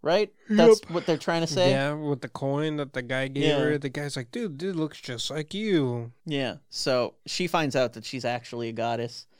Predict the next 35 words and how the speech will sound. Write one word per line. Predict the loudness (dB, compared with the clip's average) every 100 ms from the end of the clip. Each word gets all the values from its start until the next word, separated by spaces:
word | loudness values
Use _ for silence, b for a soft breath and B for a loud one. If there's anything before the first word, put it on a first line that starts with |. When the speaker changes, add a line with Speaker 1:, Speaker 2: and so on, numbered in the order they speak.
| b b -2
Speaker 1:
And | 2 8
that | 8
all | 8 8
happens | 6 6 4 2 2
in | 0 -2
one | 2 6 6 4
fucking | 4 4 4 2 4
episode. | 4 2 -2 -2 0 -2 -6 -8 -12
Speaker 2:
Mm-hmm. | -10 -8 -10 -8 -4
Speaker 1:
And | -2
you | 0
get | 4
a | 4
whole | 4 6 6 4 0
arc, | 4 6 4 -4 -18 -20 _ _ -4
and | 0 0
it, | -4 _ -6
it | -6 -6 _
worked | -4 -2 -2
really | -2 0
well, | 0 -2
and |
that's | -4 -6
one | -6
of |
my | -4
favorite | -6 -6
things | -6 -4
about | -4 -4
this | -6 -8
anime, | -6 -6
is | -10 -10
just | -12 -12
the |
pacing | -10 -8 -6 -6 -10